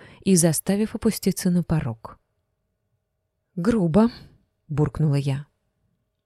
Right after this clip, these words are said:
«А ты по-другому не понимаешь». «Что ты сказать?» «Что ты хочешь сказать?» жёстко поправил он.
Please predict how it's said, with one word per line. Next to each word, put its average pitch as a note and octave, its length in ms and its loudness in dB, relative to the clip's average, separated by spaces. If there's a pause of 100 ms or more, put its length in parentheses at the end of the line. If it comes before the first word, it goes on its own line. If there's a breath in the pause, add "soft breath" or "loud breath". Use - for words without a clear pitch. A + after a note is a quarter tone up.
«А D#3+ 140 2
ты C#3+ 180 -2
по-другому C3+ 460 2
не B2+ 80 2
понимаешь». C3+ 640 0 (680)
«Что - 440 4
ты G#3 140 6
сказать?» B3 600 6 (680)
«Что - 220 4
ты G3+ 120 8
хочешь - 640 6
сказать?» C3+ 560 2 (260 soft breath)
жёстко D3+ 340 2
поправил C#3 480 0
он. C3 300 -2